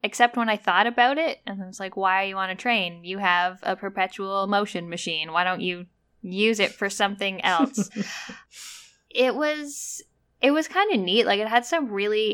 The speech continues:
Speaker 1: interesting scenes and some really cool fight scenes. Also some puzzling scenes, like the one with the fish, where I just had no idea what was
Speaker 2: Ah.
Speaker 1: going on. Overall, I liked it, but I find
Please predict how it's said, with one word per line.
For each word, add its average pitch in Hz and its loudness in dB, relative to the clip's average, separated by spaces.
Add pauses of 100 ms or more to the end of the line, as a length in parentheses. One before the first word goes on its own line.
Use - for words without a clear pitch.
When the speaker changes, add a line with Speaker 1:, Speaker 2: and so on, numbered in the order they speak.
(100)
Speaker 1:
interesting 190 -4
scenes 220 -2
and 170 -6
some 180 -6
really 220 0
cool 190 -2
fight 202 2
scenes. 202 -4 (300)
Also 220 4
some 202 0 (800)
puzzling 214 0
scenes, 262 -2
like 180 -2
the 175 -4
one 185 2
with 180 -8
the - -6
fish, - 0
where 180 0
I 156 0
just 156 -12
had 180 2
no 185 4
idea 165 4 (400)
what 175 4
was 170 2
Speaker 2:
Ah. 160 -4
Speaker 1:
going 175 4
on. 170 4 (220)
Overall, 311 8
I 269 6
liked 190 0
it, 247 -2 (100)
but 208 0
I 214 4
find 302 -2